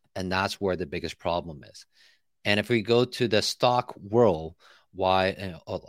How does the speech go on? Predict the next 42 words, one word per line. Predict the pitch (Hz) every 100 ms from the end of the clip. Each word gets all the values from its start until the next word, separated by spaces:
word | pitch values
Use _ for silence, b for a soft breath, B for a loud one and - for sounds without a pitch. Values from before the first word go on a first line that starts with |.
| -
over | 107 104 98
the | 95
years, | 98 98 92
a | 90
lot | 90 92 92
of |
people | 95 98 95
like, | 92 90 - _ _ -
"Cody, | 117 117 117
like, | 107 101 85 -
I, | 101 101 95
I | 101 98 -
thought | 104 101 107
I | 95
gonna | 95
get | 90
a | 87
financial | - 92 104 - 92
freedom | - 147 143 135
through, | - - 113 101 101 b b b -
you | 113
know, | 92
selling | - - 151 143 143 -
options | 113 113 - 120 110 104
on | 98
individual | 98 90 85 80 71
stocks." | - 135 120 120 - - _ -
But |
the | 98
idea | 101 92 110 120
is | 107
that | 110 98
you | 95 127 139 135 b b b _ -
are | 107
ready | 92 113 135
to | - 113
own | 110
the | 101
stocks | - 95 95
for | - 85
long | 85 101 107 101
term. | - 107 78